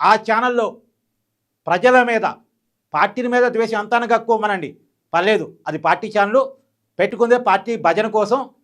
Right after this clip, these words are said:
వేరే పార్టీని తిట్టడం కోసం, చంద్రబాబు నాయుడు తిట్టడం కోసం, పవన్ కళ్యాణ్ తిట్టడం కోసం, బీజేపీని తిట్టడం కోసం తిట్టుకోమనండి. వాళ్ళు పెట్టుకుందే దానికోసం కాబట్టి గట్టిగా తిట్టుకోమనండి.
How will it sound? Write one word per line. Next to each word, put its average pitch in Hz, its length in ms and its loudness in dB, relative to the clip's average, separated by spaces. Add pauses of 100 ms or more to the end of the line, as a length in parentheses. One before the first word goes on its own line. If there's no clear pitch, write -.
(120)
వేరే 214 240 2
పార్టీని 202 400 0
తిట్టడం 202 320 -6
కోసం, 135 260 -12 (800)
చంద్రబాబు 208 420 2
నాయుడు 196 200 -2
తిట్టడం 190 280 -6
కోసం, 240 240 -2
పవన్ 214 300 -2
కళ్యాణ్ 190 340 0
తిట్టడం 202 320 -4
కోసం, 240 360 -6 (1080)
బీజేపీని 226 540 0
తిట్టడం 190 320 -6
కోసం 151 400 -6
తిట్టుకోమనండి. 247 560 -2 (480)
వాళ్ళు 175 160 2
పెట్టుకుందే 202 380 -2
దానికోసం 202 440 -2
కాబట్టి 190 300 -4
గట్టిగా 240 240 -2
తిట్టుకోమనండి. 180 560 -6